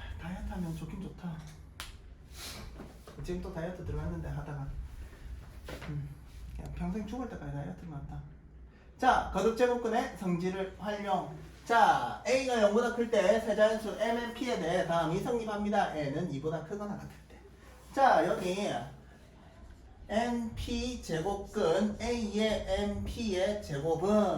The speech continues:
어떻게 되냐면, 얘가 하나씩 하나씩 같은데 P, P가 날라가서 N 제곱근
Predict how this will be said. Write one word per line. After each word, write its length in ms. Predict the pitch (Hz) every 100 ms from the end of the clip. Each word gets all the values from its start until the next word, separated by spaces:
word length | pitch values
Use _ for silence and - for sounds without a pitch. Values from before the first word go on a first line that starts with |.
| 131
어떻게 300 | - - 160
되냐면, 680 | 170 175 160 131 131 123 - - - -
얘가 440 | 190 208 208 240 - -
하나씩 580 | 269 285 285 277 247
하나씩 320 | 220 190 185 143
같은데 600 | 190 240 202 185 - -
P, 400 | - 247 240 208
P가 360 | - 240 220 180
날라가서 640 | 185 208 156 185 175 - - - -
N 380 | 240 254 233
제곱근 840 | 190 175 185 185 - 240 269 262